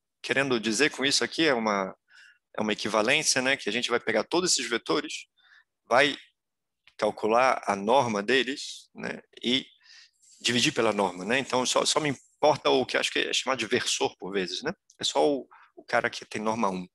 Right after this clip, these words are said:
né? E essa fase eu também vou esquecer, tá bom? Então, tecnicamente falando, isso é o que se chama do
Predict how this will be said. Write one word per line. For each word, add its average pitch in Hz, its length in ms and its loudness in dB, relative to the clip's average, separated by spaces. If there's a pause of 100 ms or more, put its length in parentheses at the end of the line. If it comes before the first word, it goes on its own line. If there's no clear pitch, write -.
(500)
né? 101 180 -14 (440)
E 113 120 0
essa 120 240 2
fase 131 420 4
eu 135 40 2
também 131 240 -2
vou 123 120 0
esquecer, 110 480 2 (640)
tá - 100 -10
bom? 107 160 -12 (640)
Então, 143 520 0 (800)
tecnicamente 135 560 2
falando, 143 360 2
isso 135 160 2
é 131 40 0
o - 20 -6
que - 80 0
se - 100 4
chama 113 400 2
do 110 280 -4